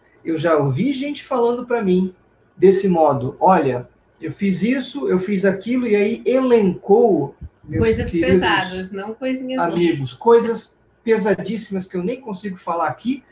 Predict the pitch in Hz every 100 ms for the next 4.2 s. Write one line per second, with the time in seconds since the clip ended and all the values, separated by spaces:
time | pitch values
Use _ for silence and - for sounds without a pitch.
0 | _ - 185 233 240 - 247 226 196 196
1 | 196 175 - 202 208 - 175 180 208 143
2 | 143 160 135 147 120 _ _ _ - 180
3 | 196 185 - 190 180 - 156 156 196 208
4 | 208 208